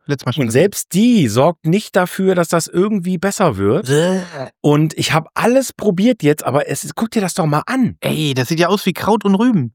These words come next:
Speaker 2: Das ist ekelhaft.
Speaker 1: Sag mal, i-, ist das die Pappe des Gatefolds oder was ist dafür verantwortlich?
Speaker 2: Ja.
Speaker 1: Mhm.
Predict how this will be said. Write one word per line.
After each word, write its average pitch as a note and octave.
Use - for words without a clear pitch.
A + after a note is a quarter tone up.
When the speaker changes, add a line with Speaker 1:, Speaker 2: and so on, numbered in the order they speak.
Speaker 2:
Das F3
ist -
ekelhaft. B3
Speaker 1:
Sag F#3+
mal, G3
i-, F3
ist G3
das A3
die G#3+
Pappe -
des G3+
Gatefolds C3
oder C#3
was D#3
ist E3
dafür D3+
verantwortlich? A2+
Speaker 2:
Ja. -
Speaker 1:
Mhm. B2+